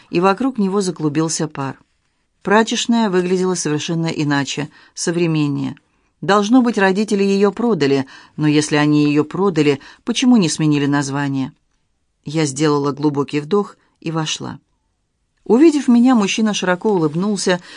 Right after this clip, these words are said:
затем потянулся к радио и выключил его. Когда он вышел из-за отпаривателя, я увидела, что у него нет руки. Наверное, ветеран войны. «Грейс?»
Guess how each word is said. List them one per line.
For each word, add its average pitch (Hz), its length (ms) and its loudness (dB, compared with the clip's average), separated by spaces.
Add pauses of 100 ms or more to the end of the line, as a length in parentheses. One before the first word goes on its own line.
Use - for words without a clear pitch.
(140)
затем 240 380 2
потянулся 214 560 0
к - 60 -8
радио 196 420 0
и 196 180 -2
выключил 151 500 -2
его. 131 380 -6 (600)
Когда 185 340 2
он 180 140 2
вышел 170 340 2
из-за 160 440 -2
отпаривателя, 151 800 -2 (220)
я 214 220 4
увидела, 220 400 2
что 190 220 -4
у - 20 0
него 190 220 0
нет 185 240 -2
руки. 151 420 -8 (380)
Наверное, 170 500 0
ветеран 170 400 -2
войны. 180 500 0 (300)
«Грейс?» 160 640 -2